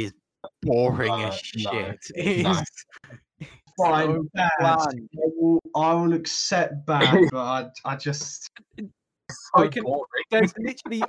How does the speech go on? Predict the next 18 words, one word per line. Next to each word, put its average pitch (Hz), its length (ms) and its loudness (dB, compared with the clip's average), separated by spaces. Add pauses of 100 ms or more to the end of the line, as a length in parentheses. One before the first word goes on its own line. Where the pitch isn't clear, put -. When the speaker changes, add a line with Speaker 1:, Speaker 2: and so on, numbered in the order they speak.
Speaker 1:
only 190 180 -4
two 233 300 -4
compliments 170 600 0
I 156 100 2
can 147 180 -4
give 147 220 2
to 139 100 -8
this 135 180 -4
fi-, 120 220 -4 (280)
three 233 260 2
compliments 127 680 -4
I 135 80 -2
can 139 160 -4
give 135 200 -2
to 120 100 -8
this 117 160 -8
film. 95 380 -6 (640)
One, 160 480 2